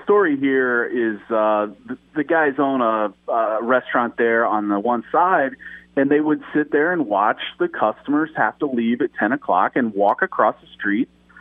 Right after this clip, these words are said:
and start sucking down beers across the street. They could literally watch these guys in the, in the businesses across the street.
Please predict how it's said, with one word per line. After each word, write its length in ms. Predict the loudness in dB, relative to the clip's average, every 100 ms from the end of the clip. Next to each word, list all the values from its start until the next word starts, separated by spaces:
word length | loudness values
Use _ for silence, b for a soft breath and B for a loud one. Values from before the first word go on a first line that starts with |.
| B _ 0
and 320 | 2 2 -4 _ _ _ _ -20 -4
start 260 | 0 0 -2
sucking 240 | -2 0 2
down 220 | 2 0
beers 320 | 0 0 0
across 360 | 0 0 0 0
the 60 | -6
street. 240 | -6 -2
They 100 | 0
could 160 | -2 -2
literally 300 | 0 2 2
watch 360 | 0 0 0 0 -4
these 180 | -4 0
guys 280 | 0 0 -2
in 220 | -2 0 0
the, 140 | -4 -8 _
in 220 | -6 -2
the 60 | -2
businesses 520 | 0 -2 -2 -4 -4
across 320 | -2 0 0 -2
the 60 | -12
street. 400 | -2 2 2